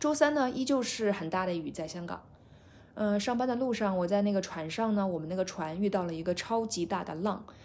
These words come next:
那个浪就直挺挺地拍进了船舱。就我虽然是往后退了，往，往后退闪了，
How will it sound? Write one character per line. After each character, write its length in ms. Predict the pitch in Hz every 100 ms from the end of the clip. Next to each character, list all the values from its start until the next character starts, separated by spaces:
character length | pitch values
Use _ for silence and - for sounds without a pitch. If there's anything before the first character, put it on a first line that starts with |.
| - -
那 100 | 294
个 80 | 285
浪 220 | 294 247
就 180 | 233 214
直 260 | 202 196 254
挺 240 | - 202
挺 200 | 220 170
地 160 | 143 -
拍 260 | - 247 240
进 160 | 233
了 120 | 196 165
船 280 | - 160
舱。 400 | 196 - 180 202 - - - - -
就 140 | - 320
我 80 | 233
虽 140 | 277
然 200 | 285 233
是 240 | 240 - 247
往 220 | 202 160
后 320 | - 233 208
退 280 | 202 190 214
了， 140 | 180
往， 180 | 160 156 -
往 120 | 156
后 160 | - 226
退 160 | 247
闪 240 | 220 185
了， 120 | -